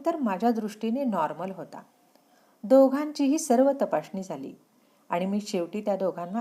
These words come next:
एकच सांगितलं, "अरे वेड्यांनो, आत्महत्येचे विचार पण मनात आणू नका. तुम्ही माझ्याकडे शंभर टक्के आईबाबा बनणार. फक्त तुम्हाला अजून चार व्हिजिट कराव्या लागतील."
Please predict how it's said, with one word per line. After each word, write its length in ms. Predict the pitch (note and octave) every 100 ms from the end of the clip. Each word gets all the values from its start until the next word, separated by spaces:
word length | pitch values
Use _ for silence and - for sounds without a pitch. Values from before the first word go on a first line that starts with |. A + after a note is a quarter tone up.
| A#3+
एकच 420 | G3 G3+ D#4 D#4+
सांगितलं, 460 | - D#3 C#3+ - - - _ _ _ _ _ _ - _ _ _ _ _ -
"अरे 280 | F#3 F3+ G#3+
वेड्यांनो, 680 | G#3+ F3+ F3+ F3 G#3+ G3 A3 - _ _ _
आत्महत्येचे 760 | - A3+ A3+ C#4+ D4 D4+ D4+ E4
विचार 380 | B3 A#3+ C#4+ C4
पण 220 | C4 F4
मनात 320 | D4 C4+ C#4+
आणू 200 | B3 A#3+
नका. 340 | A#3 F#3+ D#3 C3+ - _ _ _ -
तुम्ही 200 | A3+ A#3
माझ्याकडे 520 | G#3 F3+ G3+ A3 C4
शंभर 460 | C#4 G#3 G3 G3+ C4
टक्के 360 | C4 A#3 - D4
आईबाबा 440 | A3 A#3 A#3+ A#3+ B3+
बनणार. 440 | A3+ F#3+ E3 - - _ _ _ _ -
फक्त 240 | - G#3+ A#3+
तुम्हाला 580 | A3 A3 G3+ A3 B3 A#3+ -
अजून 240 | G3 G#3+ C#4+
चार 340 | - G3 A3+
व्हिजिट 340 | A3+ G#3 C4+
कराव्या 340 | - F3+ D#3+ F#3
लागतील." 380 | F#3 - -